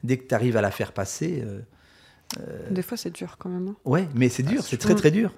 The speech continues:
Speaker 1: C'est très, très dur. Oui, tu as raison, c'est très, très dur. Mais quand tu y arrives, tu, je, je, moi, j'ai, j'ai une espèce de truc, ah putain, là, bravo, t'as réussi, quoi.
Speaker 2: Oui,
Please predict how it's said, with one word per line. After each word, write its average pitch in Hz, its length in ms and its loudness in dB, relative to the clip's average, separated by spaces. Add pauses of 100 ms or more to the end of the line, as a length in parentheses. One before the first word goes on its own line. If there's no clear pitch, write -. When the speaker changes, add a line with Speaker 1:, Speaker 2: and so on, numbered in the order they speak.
(120)
Speaker 1:
C'est - 120 -8
très, - 140 -6
très - 120 -4
dur. 160 140 -2
Oui, 143 120 -2
tu - 120 -4
as 107 40 0
raison, 123 180 -2
c'est 127 120 -8
très, - 120 -8
très - 140 -8
dur. 117 180 -10 (180)
Mais 151 220 6 (320)
quand 196 140 6
tu - 140 8
y - 20 12
arrives, 160 400 8 (720)
tu, 135 220 0
je, 123 160 4
je, 127 120 2
moi, 165 160 4
j'ai, 147 160 4
j'ai 135 120 4
une 151 60 8
espèce 156 320 4
de 131 120 4
truc, 170 300 0
ah 147 160 2
putain, 107 280 -4
là, 98 140 -2
bravo, 98 280 -2
t'as 110 140 -4
réussi, 104 300 -6
quoi. 95 160 -8
Speaker 2:
Oui, 214 260 6